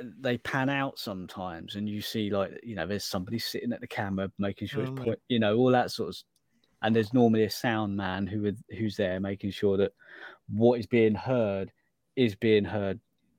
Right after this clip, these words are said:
Speaker 1: as well out of the mouths, that sort of thing. So they,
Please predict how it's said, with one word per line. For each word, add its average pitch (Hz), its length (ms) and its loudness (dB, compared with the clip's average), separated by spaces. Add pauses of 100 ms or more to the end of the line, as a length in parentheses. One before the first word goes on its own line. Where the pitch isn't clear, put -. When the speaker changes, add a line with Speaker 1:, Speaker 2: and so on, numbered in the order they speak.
(880)
Speaker 1:
as 113 220 0
well 104 420 4
out 98 200 -2
of 98 80 -4
the 98 40 -2
mouths, 98 460 -2 (100)
that - 200 -4
sort - 140 -8
of - 40 -16
thing. 95 160 -4
So - 140 0
they, 107 160 8